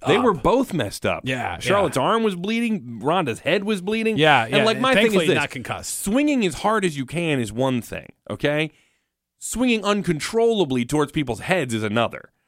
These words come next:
Speaker 1: Now, I understand they're moving and whatnot, but we see it all the time. These guys have to be careful with the chairs, and they have to line up the body shots.
Speaker 2: Yeah.
Speaker 1: You know what I mean? Swing for the fences with the body shot,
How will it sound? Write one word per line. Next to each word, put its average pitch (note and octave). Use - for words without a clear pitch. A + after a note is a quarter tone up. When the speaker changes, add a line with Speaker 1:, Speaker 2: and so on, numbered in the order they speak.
Speaker 1:
Now, C3
I G#3
understand C3+
they're D3+
moving D3+
and B2
whatnot, A2
but C3+
we C#3+
see F#3+
it E3+
all D3
the B2+
time. B2+
These A#2+
guys B2+
have C#3
to -
be B2+
careful C3
with A#2
the G2+
chairs, C3
and A#2+
they C3
have B2
to A#2
line C3
up -
the A2+
body C#3+
shots. F#2
Speaker 2:
Yeah. A#2+
Speaker 1:
You A2
know A#2
what A#2+
I A#2+
mean? C3+
Swing F#4
for E4+
the F4+
fences F4
with F#3+
the D3+
body C3+
shot, F2+